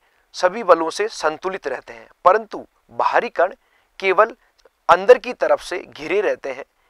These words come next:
एवं बाहर की तरफ से किसी भी बल से घिरे नहीं होते हैं, जिस कारण इन पर एक असंतुलित आकर्षण बल कार्य करता है, जिसके कारण से पृष्ठ पर होने वाली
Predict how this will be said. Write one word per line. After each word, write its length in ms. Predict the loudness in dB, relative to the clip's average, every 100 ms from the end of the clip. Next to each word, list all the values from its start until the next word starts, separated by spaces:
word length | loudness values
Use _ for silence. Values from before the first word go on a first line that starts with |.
| _
एवं 280 | -4 -2 -4 _
बाहर 280 | 2 4 4
की 120 | 2
तरफ 260 | -6 -6 -4
से 220 | -8 -8 _ _ -10
किसी 240 | -10 -8
भी 120 | -10
बल 160 | -4 -4
से 180 | -2 -6
घिरे 280 | -6 -6 -4
नहीं 220 | -8 -10
होते 300 | -14 -12 -14
हैं, 140 | -16 -20 _ _ _
जिस 200 | -4 -4
कारण 340 | 0 0 0 -4 _ _ _
इन 140 | -8 -6 0
पर 160 | 0 0 -6
एक 160 | -8 -8 -4
असंतुलित 680 | -2 0 -4 -4 -10 -10 -6
आकर्षण 440 | -4 -2 -4 -6 -10
बल 240 | -4 -6 -6 _ _ _ _
कार्य 240 | 4 4 0
करता 360 | -2 -2 -6
है, 200 | -4 -6 -8 _ -8
जिसके 340 | -6 -4 -4
कारण 360 | 0 0 0 -6
से 260 | -8 -10 -10 _ _ -2
पृष्ठ 220 | -2 -2
पर 180 | 0 0 0
होने 200 | -4 -2
वाली 340 | -4 -4 -12